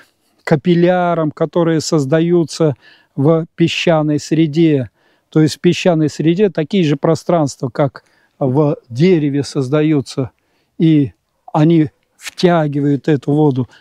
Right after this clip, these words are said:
но главным образом в ней появляется некая особая энергия,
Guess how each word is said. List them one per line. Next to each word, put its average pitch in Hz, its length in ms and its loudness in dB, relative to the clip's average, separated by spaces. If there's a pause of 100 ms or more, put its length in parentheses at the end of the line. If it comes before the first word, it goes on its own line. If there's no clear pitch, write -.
(180)
но 156 180 2
главным 156 520 0
образом 156 480 -2 (420)
в 139 100 0
ней 175 200 4
появляется 156 680 0
некая 151 360 2
особая 147 480 2
энергия, 143 680 0